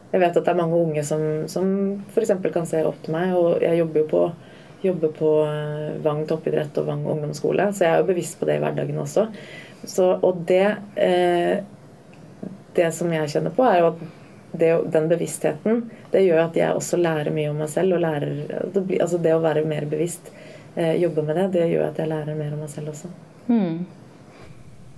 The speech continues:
Speaker 2: Hvordan har det vært gjennom, eh, Skal vi danse-sirkuset nå? For det, selv om du er en, eh, veldig profilert, eh,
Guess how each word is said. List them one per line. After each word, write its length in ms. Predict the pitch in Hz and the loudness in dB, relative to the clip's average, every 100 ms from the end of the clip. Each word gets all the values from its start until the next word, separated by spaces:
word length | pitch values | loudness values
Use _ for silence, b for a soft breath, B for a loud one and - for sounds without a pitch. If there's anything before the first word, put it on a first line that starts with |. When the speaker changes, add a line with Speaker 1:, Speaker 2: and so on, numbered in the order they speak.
| - | -8
Speaker 2:
Hvordan 320 | - 208 226 | 0 2 4
har 40 | |
det 120 | 208 180 | 2 2
vært 160 | 185 | 2
gjennom, 300 | 175 180 180 180 | 2 2 2 0
eh, 440 | 180 170 170 165 180 | 0 2 0 0 -2
Skal 220 | - 190 | 0 0
vi 80 | 185 | 2
danse-sirkuset 1700 | 196 135 - 139 135 135 135 135 135 - - 143 151 - 156 156 160 | 0 -2 -4 0 2 2 2 0 0 -2 -2 -2 -4 -4 -6 -4 0
nå? 120 | 185 190 | 0 0
For 100 | 196 | 2
det, 120 | 185 185 B B - | 2 0 B B 0
selv 280 | 208 180 | 4 6
om 80 | 208 | 6
du 60 | 226 | 8
er 220 | 202 170 190 | 8 8 4
en, 140 | 185 | 4
eh, 280 | - 185 185 | 4 4 4
veldig 200 | 190 156 | 4 2
profilert, 600 | 170 175 170 165 175 - | -2 -2 2 2 2 0
eh, 220 | 190 175 | 2 2